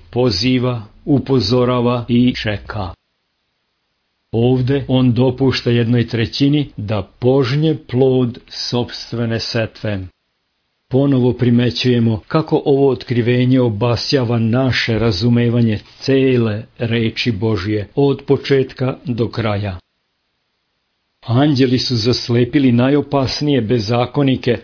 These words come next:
pred samu propast, u knjizi o Stvaranju, devetnaestoj glavi, jedanaestom stihu.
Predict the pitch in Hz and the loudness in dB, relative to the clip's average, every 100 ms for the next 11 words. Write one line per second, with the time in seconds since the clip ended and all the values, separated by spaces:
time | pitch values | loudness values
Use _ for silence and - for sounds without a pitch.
0 | - 135 131 - 151 165 180 160 156 143 | -2 0 0 -2 0 0 -2 0 0 0
1 | - 113 98 - - - 147 123 131 135 | -2 -4 -4 -8 -10 -4 -2 0 2 2
2 | 110 123 - 110 117 120 123 120 110 113 | 2 0 -2 -2 -2 2 2 2 0 0
3 | 113 117 113 101 - 107 104 117 120 127 | -2 -2 -4 -4 -4 -4 -4 -4 0 0
4 | 113 113 113 113 - 117 107 - - 110 | 0 -2 -4 -4 -4 -6 -8 -8 -6 -8
5 | - 107 | -6 -10